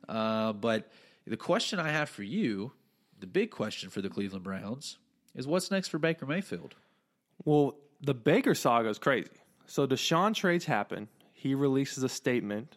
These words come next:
Speaker 2: It's talking about he loves the Browns. He wants to be a Brown.
Speaker 1: That was before.
Speaker 2: That was before.
Speaker 1: We even know that Deshaun Watson's going to the Browns.
Speaker 2: Before.
Speaker 1: How weird.
Speaker 2: It was just, it was a rumor that the Browns were meeting with him 'cause Deshaun had full control where he wanted to go, right?
Speaker 1: Yes, 'cause he, he had the no trade
Speaker 2: Yeah.
Speaker 1: clause.
Speaker 2: So he hears about that, makes his long letter,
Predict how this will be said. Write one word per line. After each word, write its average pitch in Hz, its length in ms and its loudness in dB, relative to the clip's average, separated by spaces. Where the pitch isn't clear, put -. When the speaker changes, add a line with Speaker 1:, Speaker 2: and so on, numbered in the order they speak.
Speaker 2:
It's - 120 -20
talking 110 340 -4
about 104 280 0
he 107 280 -4
loves 120 260 0
the 113 40 -8
Browns. 131 380 4
He 120 60 -6
wants 113 160 -4
to 113 60 -10
be 127 120 0
a 131 60 2
Brown. 120 400 2
Speaker 1:
That 139 200 4
was 208 120 2
before. 175 560 2
Speaker 2:
That 131 100 4
was 151 80 4
before. 151 340 6
Speaker 1:
We 151 100 6
even 147 360 4
know 135 180 6
that 120 160 0
Deshaun 117 300 2
Watson's 110 300 0
going 110 120 0
to 104 60 0
the 139 80 4
Browns. 110 160 4
Speaker 2:
Before. 165 180 6
Speaker 1:
How 262 120 4
weird. 170 480 2
Speaker 2:
It 170 100 6
was 202 180 6
just, 185 180 6
it 185 100 6
was 190 180 6
a 170 40 8
rumor 185 380 6
that 202 160 4
the 156 60 4
Browns 143 480 4
were 139 180 4
meeting 131 380 2
with 110 160 2
him 113 100 -2
'cause 156 160 2
Deshaun 185 480 4
had 180 200 2
full 156 200 0
control 147 320 0
where 123 140 2
he 123 40 2
wanted 113 200 2
to 107 60 -4
go, 95 140 0
right? 101 180 2
Speaker 1:
Yes, 98 260 0
'cause 110 120 0
he, 120 200 2
he 120 60 4
had 117 120 2
the 117 60 -2
no 117 160 2
trade 113 240 2
Speaker 2:
Yeah. 143 180 6
Speaker 1:
clause. 90 140 0
Speaker 2:
So 139 640 4
he 185 180 0
hears 190 280 2
about 127 240 2
that, 117 240 2
makes 143 280 0
his 143 200 -2
long 131 320 2
letter, 107 320 0